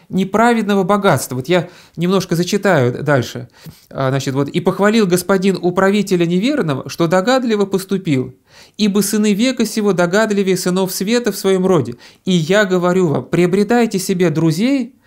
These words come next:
богатством неправедным, чтобы они, когда обнищаете, приняли вас в вечные обители».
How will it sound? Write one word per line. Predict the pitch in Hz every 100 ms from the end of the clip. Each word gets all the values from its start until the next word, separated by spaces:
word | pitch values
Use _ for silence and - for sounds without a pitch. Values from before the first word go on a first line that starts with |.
| - - -
богатством | 135 170 165 220 247 - 208 208 202
неправедным, | 185 202 202 220 202 135 113 120 - _ _ - -
чтобы | - - 170 180
они, | 196 226 226
когда | 185 170 185 180
обнищаете, | - 151 151 143 - 240 254 240 233
приняли | - - 180 226 240 233
вас | 214 208 202 -
в | 151
вечные | 151 185 196 - 185 175
обители». | 175 170 175 - 123 -